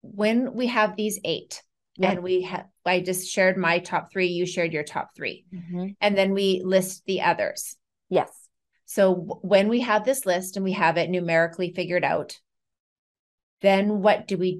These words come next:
Speaker 1: do with it? How do we apply this wealth code into our daily life?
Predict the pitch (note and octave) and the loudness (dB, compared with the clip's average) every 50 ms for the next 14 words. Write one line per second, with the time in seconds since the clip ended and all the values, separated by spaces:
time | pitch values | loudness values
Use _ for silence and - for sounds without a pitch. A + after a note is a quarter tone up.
0 | - - - F3+ E3+ D#3+ D#3 D#3+ - - C#3+ - F#3+ F#3 F#3+ G3+ G3 A3+ A3+ A3+ | -10 -4 -2 0 0 0 -2 -4 -6 -8 -6 -2 0 2 2 2 2 2 2 2
1 | A3 A3+ - - - _ G3 F#3 F3 F3 E3+ E3 D#3+ D#3 D#3 D#3+ A3 A3 _ _ | 0 -2 -10 -18 -14 _ -2 0 2 2 4 4 4 4 2 2 -2 -6 _ _
2 | _ _ _ _ _ - E3 D#3+ F3+ E3+ G3 A3 - - - - - F#3 F3 F3 | _ _ _ _ _ -14 0 2 4 4 4 0 -4 -8 -10 -4 2 2 2 2
3 | F3 - - G#3 F3 F3 F3+ F#3 - - - G3+ G#3 A3 G#3+ - - G3+ F3+ F3 | 0 -6 -4 0 0 0 0 -2 -4 -4 -2 -2 -2 -2 -4 -4 -2 -2 -2 -2
4 | F3 - - - E3 E3 E3 E3 E3 D#3+ D#3+ D#3+ - _ _ _ _ F#3+ F#3 F3 | -2 -4 0 0 2 2 4 4 4 2 2 0 -8 _ _ _ _ 0 2 2
5 | E3+ D#3 E3+ E3+ E3+ E3 D#3+ D#3+ D#3+ D#3+ D#3+ _ _ _ _ _ _ - - - | 2 0 -2 -2 -2 -2 -2 -4 -6 -8 -12 _ _ _ _ _ _ -10 -10 -10
6 | - - _ | -10 -16 _